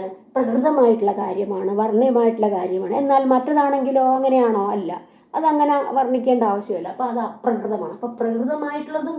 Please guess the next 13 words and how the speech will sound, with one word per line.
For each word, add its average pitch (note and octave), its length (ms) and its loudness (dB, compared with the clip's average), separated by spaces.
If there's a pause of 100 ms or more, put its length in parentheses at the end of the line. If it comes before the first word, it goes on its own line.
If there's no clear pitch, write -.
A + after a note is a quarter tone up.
വന്നു, G#3 380 -2 (460)
അപ്രകൃതമായിട്ടുള്ളതും G3 1120 -2
വന്നു. E3 240 -8 (320)
പ്രകൃതമായിട്ടുള്ളത് C4+ 840 2
എന്താണെന്ന് C#4 440 -2
പറഞ്ഞു? C#4 360 -4 (220)
യുദ്ധത്തിൽ G3+ 520 -4
ആയുധമേറ്റ് F#3+ 720 -2 (100)
താഴെ G#3 280 0
വീണ് F3+ 320 0
കിടക്കുന്ന F3+ 560 -2 (220)
രക്തത്തോടു A3 520 0
കൂടിയ F3 380 -2